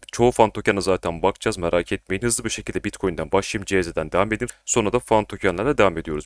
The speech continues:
Bitcoin'e geçince. Arkadaşlar Bitcoin hakkında bu, ben bu zaten ana kanalda yani konuşmaktan bıktım. Yani on beş, on yedi K'lardan beri yalvarıyorum zaten herkese. Burada toplayabildiğimiz kadar topladık. Beklentimiz zaten bu kısımlara kadar temasıydı. Ara yükseliş zaten bekliyorduk. Bu sonunda gelmeye zaten devam ediyor.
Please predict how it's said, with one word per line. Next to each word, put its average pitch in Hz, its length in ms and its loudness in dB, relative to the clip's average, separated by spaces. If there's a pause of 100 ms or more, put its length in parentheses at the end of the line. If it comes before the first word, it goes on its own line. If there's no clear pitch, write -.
Bitcoin'e 107 400 -2
geçince. 85 440 -4
Arkadaşlar 98 580 0
Bitcoin 110 380 -2
hakkında 101 500 0
bu, 107 160 -8
ben 101 220 2
bu 104 60 -4
zaten 98 360 2
ana 98 180 -2
kanalda 87 440 -2 (260)
yani 92 180 0
konuşmaktan 110 800 -2
bıktım. 92 380 -4
Yani 87 200 0
on 120 240 2
beş, - 220 2
on 113 100 0
yedi 107 180 -2
K'lardan 95 460 2
beri 90 120 0
yalvarıyorum 95 560 2
zaten 82 280 -4
herkese. 85 460 -6
Burada 135 280 6
toplayabildiğimiz 123 600 4
kadar 92 260 4
topladık. - 540 0
Beklentimiz 110 580 4
zaten 95 400 2
bu 117 60 -4
kısımlara 92 440 2
kadar 80 280 -4
temasıydı. 101 580 2
Ara 95 120 2
yükseliş 95 300 -2
zaten - 380 0
bekliyorduk. 90 480 -4
Bu - 60 -12
sonunda 92 280 -2
gelmeye 80 360 0
zaten 76 320 -6
devam 85 220 0
ediyor. 104 260 -2